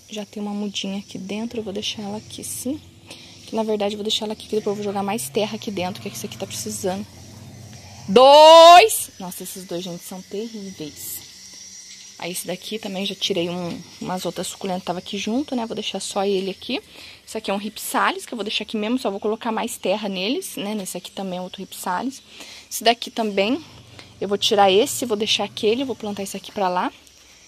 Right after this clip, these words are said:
Também, né? Porque eu tenho bastante desses daqui. Aí eu vou dividindo.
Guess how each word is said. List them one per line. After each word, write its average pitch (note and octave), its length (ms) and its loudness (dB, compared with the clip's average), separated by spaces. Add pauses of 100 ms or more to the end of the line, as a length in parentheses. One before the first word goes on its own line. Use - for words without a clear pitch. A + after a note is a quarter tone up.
(1000)
Também, G#3 520 -4 (1300)
né? A3+ 180 -14
Porque - 220 -10
eu G#3+ 80 -8
tenho G#3+ 220 -6
bastante A3+ 560 -4
desses G#3+ 340 -4
daqui. A3+ 400 -2 (1900)
Aí G3 240 -10
eu G3 140 -6
vou G3+ 320 -6 (100)
dividindo. A3 640 -8